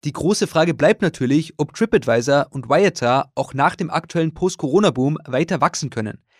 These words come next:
Denn zweitausendsiebzehn, zweitausendachtzehn und zweitausendneunzehn gab's schon drei Jahre,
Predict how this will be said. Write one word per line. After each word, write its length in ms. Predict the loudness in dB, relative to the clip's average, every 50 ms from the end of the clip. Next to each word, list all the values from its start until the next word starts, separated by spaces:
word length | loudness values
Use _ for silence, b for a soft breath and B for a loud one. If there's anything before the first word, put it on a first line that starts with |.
| _ _ _
Denn 120 | -10 -6
zweitausendsiebzehn, 840 | -2 -2 -2 0 0 -2 0 0 0 -2 -2 -2 -2 0 0 0 -4 -10 _
zweitausendachtzehn 920 | _ -4 -2 -2 -2 -4 -6 -4 -2 -2 -2 -2 -6 -4 -2 -2 -2 -2 -6 -8 _
und 180 | -2 -2 -2 0
zweitausendneunzehn 840 | 0 0 0 0 -2 -6 -2 0 0 0 0 0 -2 -2 -2 -2 b b b b b
gab's 220 | -6 -6 -4 -4
schon 180 | -6 -6 -8 -8
drei 220 | -4 -2 0 2
Jahre, 420 | 4 4 2 2 2 2 0 0